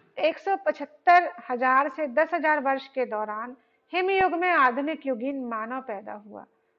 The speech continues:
प्रागैतिहासिक गुफा चित्रों की रचना लगभग अठारह हजार वर्ष पूर्व हुई। कृषि कार्य लगभग दस हजार वर्ष पहले शुरू हुए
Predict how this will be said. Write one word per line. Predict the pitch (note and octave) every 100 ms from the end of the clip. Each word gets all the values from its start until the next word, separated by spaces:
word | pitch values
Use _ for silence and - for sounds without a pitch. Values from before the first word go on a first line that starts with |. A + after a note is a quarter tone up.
| _ -
प्रागैतिहासिक | C#4 C4 C4 C4 C4 B3+ B3+ E4 B3+
गुफा | C4 C4+
चित्रों | C4 B3+ - A#3+ A3+
की | A3+
रचना | A3 A3 D4 D#4+
लगभग | C#4 A3+ B3+ B3
अठारह | - - C#4+ D#4 D#4+
हजार | C4+ B3 A#3
वर्ष | A3 G#3+
पूर्व | B3 A#3 A3 G#3+
हुई। | A#3 C#4 A3 - _ _ _
कृषि | D4+ E4+ G#4+
कार्य | G#4+ F#4 F4+ E4
लगभग | C#4+ A#3 C4+ C4 C4+
दस | D#4+
हजार | D#4+ C#4+ C#4
वर्ष | A#3 A#3
पहले | - G#3+ G#3+ G#3+
शुरू | A#3 B3 C#4
हुए | D4 E4